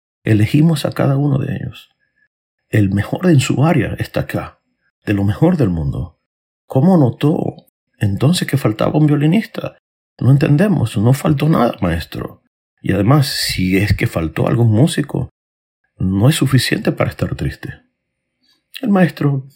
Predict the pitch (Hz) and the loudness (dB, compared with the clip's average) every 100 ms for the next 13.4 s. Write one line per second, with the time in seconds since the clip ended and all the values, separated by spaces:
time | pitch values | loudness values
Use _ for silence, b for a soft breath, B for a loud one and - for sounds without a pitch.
0 | _ 127 123 - 135 135 101 101 90 95 | _ -6 -6 -2 4 4 2 -4 -6 -6
1 | - 127 - _ _ _ _ - - - | -8 -12 -12 _ _ _ _ -12 -6 -4
2 | - 156 - 160 135 131 _ _ _ _ | 0 0 -2 -4 -6 -6 _ _ _ _
3 | _ _ _ _ _ - 101 127 143 95 | _ _ _ _ _ -6 2 4 2 0
4 | - - 107 - 113 76 - - 101 87 | -8 -4 -6 0 0 0 -6 -6 -2 2
5 | 127 156 - - _ _ _ 87 90 123 | 2 2 -2 -12 _ _ _ -4 0 0
6 | 104 98 - - 90 - - - - _ | 0 -4 -4 -2 -4 -4 -12 -12 -14 _
7 | _ _ _ _ 95 98 117 123 110 120 | _ _ _ _ 0 2 4 4 4 4
8 | 143 143 123 101 90 85 - - - - | 4 2 0 0 -2 -4 -8 -10 -10 -12
9 | - _ _ _ _ _ _ _ _ _ | -18 _ _ _ _ _ _ _ _ _
10 | _ _ _ - 110 127 156 160 175 143 | _ _ _ 0 4 6 6 4 4 4
11 | - - 147 139 - 143 156 139 127 110 | 2 0 2 2 0 2 2 2 -2 0
12 | 110 123 147 135 113 113 107 104 117 165 | 0 2 2 2 2 0 0 0 -2 0
13 | 151 - - - | 0 -4 -12 -16